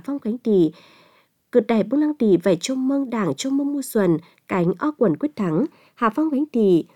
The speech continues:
quần lòng viện tập tư, bị lò cà sản để xưa huấn luyện tập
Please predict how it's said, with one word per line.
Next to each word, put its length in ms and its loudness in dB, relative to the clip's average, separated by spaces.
quần 460 4
lòng 300 -2
viện 280 0
tập 140 -2
tư, 280 2
bị 340 4
lò 200 -2
cà 120 -2
sản 360 -4
để 140 0
xưa 320 0
huấn 180 0
luyện 160 0
tập 180 -2